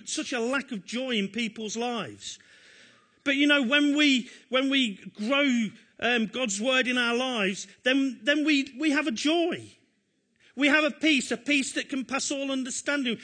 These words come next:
And we, believe you me, nowadays, in, in the world today, we need peace in our hearts. We need peace in our lives. Patience,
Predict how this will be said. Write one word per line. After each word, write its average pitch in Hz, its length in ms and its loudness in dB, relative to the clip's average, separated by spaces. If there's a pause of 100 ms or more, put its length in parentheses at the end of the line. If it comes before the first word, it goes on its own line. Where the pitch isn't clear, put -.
(200)
And 240 160 0
we, 214 260 -6 (180)
believe 277 320 2
you 277 140 0
me, 269 180 2
nowadays, 233 520 0
in, 240 260 -2
in 233 320 -4
the 220 80 -6
world 254 300 -2
today, 208 500 -2 (340)
we 240 140 -2
need 254 320 0
peace 247 340 0
in 220 80 -4
our 220 200 -2
hearts. 214 300 -6
We 226 120 -4
need 240 240 -2
peace 247 340 0
in 226 80 -4
our 220 140 -2
lives. 190 720 -8 (920)
Patience, 254 920 -2